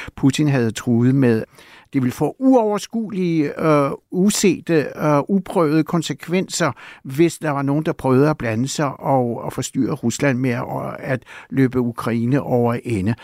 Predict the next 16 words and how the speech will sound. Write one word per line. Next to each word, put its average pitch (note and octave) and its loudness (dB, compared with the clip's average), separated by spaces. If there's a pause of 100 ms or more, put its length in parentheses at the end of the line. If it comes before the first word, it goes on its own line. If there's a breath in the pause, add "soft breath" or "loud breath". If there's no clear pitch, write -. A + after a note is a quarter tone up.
(340 loud breath)
Det F#3 2
gjorde G3 2
indtryk G3 0
i D#3+ -2
de C3+ -4
vestlige B2 -2
hovedstæder, A2 -2
så D3+ -4
man D3+ 0
var D3 2
meget A#2+ 0
tilbageholdende. E3 0
Man B2+ -2
ville C3+ 2
overhovedet C3+ 4
ikke E3 2